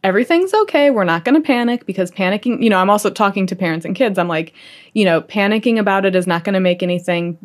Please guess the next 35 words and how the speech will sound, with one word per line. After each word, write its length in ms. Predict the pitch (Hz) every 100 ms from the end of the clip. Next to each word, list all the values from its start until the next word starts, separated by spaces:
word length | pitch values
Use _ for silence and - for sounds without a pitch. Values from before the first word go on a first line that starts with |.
| -
better." 460 | 190 220 175 208 220 - - _
And 380 | - 185 180 175 -
you 180 | 202 196
also, 440 | 190 185 190 175
especially 400 | 165 - 175 190
if 80 | 170
you're 60 | 170
working 200 | 165 -
with 120 | 175
kids, 260 | 277 214
you 80 | 185
don't 200 | 190 196
want 240 | 190 185 -
to 340 | - 180 180
have 280 | 165 196 175
them 120 | 180
be 120 | 180 175
afraid 580 | - - 214 190 190 220
<laughs> 60 | - _ _ _
to 100 | 214
do 140 | 220
things 200 | 240 202
in 60 | 190
the 80 | 185
kitchen. 300 | 262 254 190
Like, 240 | 170 165 - - -
if 160 | 196 185
I 80 | 220
yelled 340 | 202 190 202
at 80 | 190
my 120 | 170
son 200 | 165 170
in 100 | 165
that 140 | 160
moment, 380 | 160 156 156 139